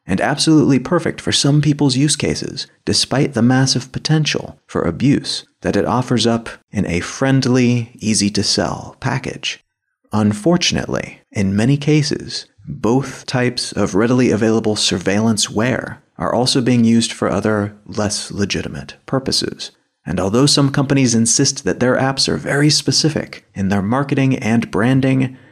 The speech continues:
and in the limitations placed on how they're used, a great deal of abuse is perpetrated using these types of apps, most frequently committed by suspicious, controlling, and or unscrupulous people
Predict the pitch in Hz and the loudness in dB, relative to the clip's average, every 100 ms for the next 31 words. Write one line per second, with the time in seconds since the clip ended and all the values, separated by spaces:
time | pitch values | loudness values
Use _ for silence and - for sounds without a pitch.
0 | _ _ - 139 151 147 131 131 127 156 | _ _ 0 2 4 4 4 4 2 2
1 | 165 - 82 - 117 - 107 110 110 104 | 0 0 -4 -2 -2 0 0 0 0 0
2 | 101 117 147 - - - - _ - 92 | 0 2 2 2 -4 -12 -16 _ -6 -2
3 | 110 151 147 143 127 120 123 127 135 - | 2 2 4 4 4 2 4 2 2 -2
4 | 127 - - 120 117 107 104 127 104 101 | -4 -4 0 0 0 0 2 2 2 0
5 | - 92 - 110 127 69 - - - - | -2 -4 -2 -2 -2 -4 -10 -10 -12 -4
6 | 98 120 - - 160 - - - - - | -2 -2 -4 -2 -2 -2 -4 -6 -8 -12
7 | - 110 110 110 110 104 - - - 143 | -6 0 2 2 0 -2 -2 -4 0 0
8 | 151 135 - - - _ - 90 - 123 | 2 0 -2 -8 -12 _ -8 -6 -2 0
9 | 127 131 127 123 - 104 113 117 101 110 | 2 2 0 -2 -4 0 2 2 2 2
10 | 110 - 95 92 - 165 147 - - - | 0 0 0 0 -2 -4 -2 -4 -4 -6
11 | - 151 - - | -2 -2 -2 -8